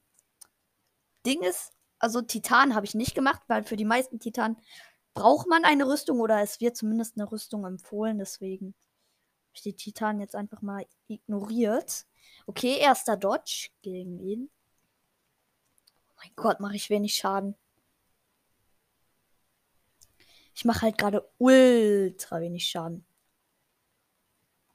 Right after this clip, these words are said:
Aber egal.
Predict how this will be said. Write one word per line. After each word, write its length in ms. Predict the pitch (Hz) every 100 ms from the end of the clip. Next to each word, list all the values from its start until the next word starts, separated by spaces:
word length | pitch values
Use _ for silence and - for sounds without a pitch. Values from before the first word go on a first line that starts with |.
| _ _ _ _ _ _ _ _ _ _ _ _ _ _ _ _ _ _ - _ _ _ _ -
Aber 220 | 254 254
egal. 640 | 254 233 226 233 247 233